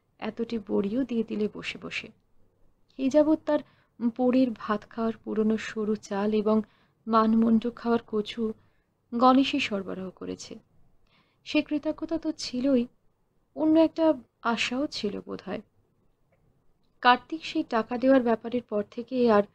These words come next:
মুখে কিছু বলেনি বটে, কিন্তু তার, তার স্ত্রীর, এমনকি তার ছেলে মেয়েদেরও মুখভাব কি কথাবার্তা থেকে তাদের মনোভাব বুঝতে বাকি থাকতো না সীতার। ঐন্দ্রিলার এখানে থাকাটা যে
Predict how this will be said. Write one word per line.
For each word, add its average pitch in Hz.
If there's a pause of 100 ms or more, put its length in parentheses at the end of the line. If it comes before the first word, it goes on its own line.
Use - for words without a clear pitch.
(380)
মুখে 226
কিছু 262
বলেনি 208
বটে, 208
কিন্তু 226 (500)
তার, 220 (340)
তার 190
স্ত্রীর, 233
এমনকি 226
তার 233
ছেলে 202
মেয়েদেরও 240 (480)
মুখভাব 240
কি 240
কথাবার্তা 220
থেকে 240
তাদের 208
মনোভাব 208
বুঝতে 208 (440)
বাকি 202
থাকতো -
না -
সীতার। - (1040)
ঐন্দ্রিলার 302 (200)
এখানে 262
থাকাটা 226
যে 240